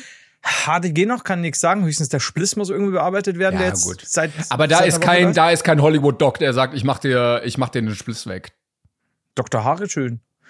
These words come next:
Speaker 1: Aber dann vielleicht, was sagst du denn? Also ich würd die Augenbrauen vielleicht ein bisschen stärker.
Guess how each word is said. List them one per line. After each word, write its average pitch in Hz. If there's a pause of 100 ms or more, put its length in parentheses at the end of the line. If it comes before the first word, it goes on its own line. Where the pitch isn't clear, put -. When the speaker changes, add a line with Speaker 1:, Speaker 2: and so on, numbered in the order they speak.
(240)
Speaker 1:
Aber 175
dann 165
vielleicht, 202 (680)
was 123
sagst 131
du 311
denn? 123
Also 135 (160)
ich 196
würd 247
die 190
Augenbrauen 262
vielleicht 214
ein 202
bisschen 180
stärker. -